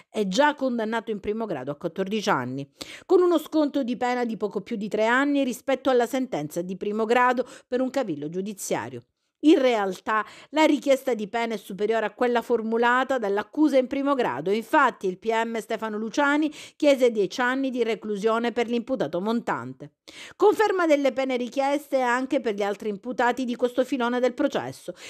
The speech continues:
Il generale Gianfranco Ardizzone, condannato in primo grado a tre anni, richiesta confermata, in più aggiunta la richiesta di abbassamento di grado dell'alto ufficiale come pena accessoria ai sensi del codice militare di pace.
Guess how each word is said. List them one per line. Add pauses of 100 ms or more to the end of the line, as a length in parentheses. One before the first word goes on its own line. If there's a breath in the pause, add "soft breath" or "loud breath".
(120)
Il
generale
Gianfranco
Ardizzone,
condannato
in
primo
grado
a
tre
anni, (280 loud breath)
richiesta
confermata,
in
più
aggiunta
la
richiesta
di (220 loud breath)
abbassamento
di
grado
dell'alto
ufficiale
come
pena
accessoria
ai
sensi
del
codice
militare
di
pace.